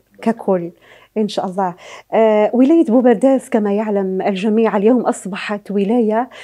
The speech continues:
آه، كما نقول ولاية صناعية بامتياز. أنتم كشركة ليدو، يعني هل وجدتم دعم خاص، آه، من طرف، آه،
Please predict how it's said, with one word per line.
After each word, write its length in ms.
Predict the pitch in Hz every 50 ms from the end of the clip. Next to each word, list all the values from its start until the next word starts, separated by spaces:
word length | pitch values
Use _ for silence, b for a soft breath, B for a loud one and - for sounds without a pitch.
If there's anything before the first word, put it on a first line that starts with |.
| B B B B _
آه، 560 | - 202 202 196 196 196 196 190 190 190 190 196
كما 260 | 190 - 226 220 208
نقول 480 | 196 190 - - - 240 254 262 233
ولاية 440 | 208 202 214 220 233 254 254 233 208
صناعية 480 | 214 - - 240 214 196 - 226 214 196
بامتياز. 600 | 175 190 226 226 214 - - 185 185 180 165 165 - - _ _ _ _ _ _ _ -
أنتم 400 | 285 330 311 311 - 262 233 233
كشركة 520 | 233 - 214 - - 214 196 185 - 190 - -
ليدو، 240 | 208 190 185 196 185
يعني 360 | 185 190 175 185 196 196 185 B B B B B -
هل 160 | - 339 381
وجدتم 360 | 339 269 - 269 269 - 226
دعم 340 | 202 190 180 233 208 - 202
خاص، 600 | - - - 220 214 202 196 190 - - - - 196
آه، 380 | 185 185 190 185 190 190 190 180
من 140 | 214 208 202
طرف، 480 | 208 240 226 208 190 175 - - - 202
آه، 180 | 190 185 180